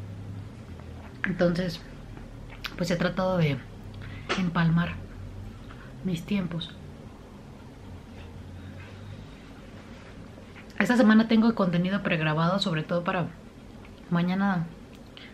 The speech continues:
estar con mi mamá, mi hijo y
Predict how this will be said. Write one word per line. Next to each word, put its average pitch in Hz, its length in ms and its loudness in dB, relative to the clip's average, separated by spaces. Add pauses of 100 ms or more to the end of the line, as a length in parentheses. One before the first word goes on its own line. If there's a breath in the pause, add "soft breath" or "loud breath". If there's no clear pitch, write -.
(180 loud breath)
estar 185 260 -4
con 208 100 2
mi 196 100 6
mamá, 185 320 4 (500)
mi 190 160 2
hijo 285 280 0 (1500 loud breath)
y 254 420 12